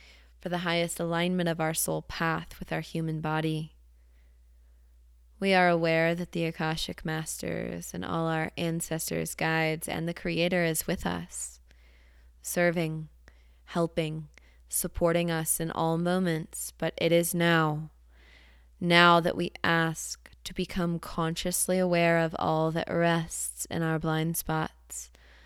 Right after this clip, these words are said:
all that holds us back from embodying our soul light, and all which is not of us to be released,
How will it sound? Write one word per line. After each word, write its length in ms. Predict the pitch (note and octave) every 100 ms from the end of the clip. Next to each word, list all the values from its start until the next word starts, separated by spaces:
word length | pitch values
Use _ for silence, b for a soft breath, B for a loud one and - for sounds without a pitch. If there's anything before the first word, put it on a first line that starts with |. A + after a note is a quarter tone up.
| B B -
all 180 | F3+ F3+
that 220 | F#3+ - -
holds 260 | F#3+ F3+
us 220 | F#3+ F3+ -
back 720 | - F3 E3+ - - - - b b b -
from 260 | - F3
embodying 720 | D#3+ D#3 D#3+ E3+ E3+ E3 D#3
our 220 | D#3 D#3 D#3+
soul 340 | - D#3 D#3
light, 680 | D#3+ E3 F3+ - - - - b b b b b b -
and 160 | F3 E3+
all 360 | - E3+ F3 F#3
which 260 | F#3+ F#3
is 160 | F3 -
not 300 | E3 D#3+ - - - -
of 460 | G3 G3 F3+ D#3+ -
us 640 | D#3+ D#3+ E3+ F3+ - - - - b b b b -
to 140 | - F3
be 380 | E3+ E3+ E3+ -
released, 1120 | - E3+ E3 E3 E3 F3 - - - - -